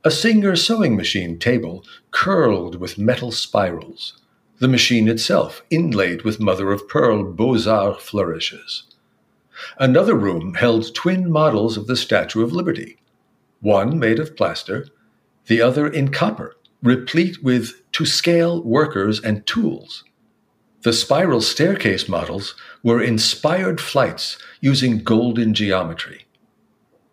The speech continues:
There was the room of automatons, one of Marie Antoinette playing the dulcimer that so upset her with its realism that she gave it away.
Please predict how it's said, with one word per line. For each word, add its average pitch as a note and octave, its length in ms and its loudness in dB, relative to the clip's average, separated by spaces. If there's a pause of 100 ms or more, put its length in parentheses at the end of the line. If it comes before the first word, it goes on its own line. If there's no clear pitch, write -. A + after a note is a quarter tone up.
(100)
There A2+ 160 2
was F#2+ 160 -2
the G2 100 -4
room F#2 260 -2
of G#2+ 140 4
automatons, C3 1000 -2 (640)
one A#2+ 280 4
of A2 180 2
Marie A2+ 360 4
Antoinette C3 600 -2 (280)
playing D#3 360 2
the D3 100 0
dulcimer E3 600 0 (140)
that A#2 200 2
so E3+ 340 2
upset F#3+ 440 0
her E3+ 180 -2
with F3 180 -8
its - 180 -8
realism A#2+ 600 0 (300)
that E3 140 0
she B2+ 240 0
gave - 320 -4
it B2+ 100 0
away. D3+ 420 0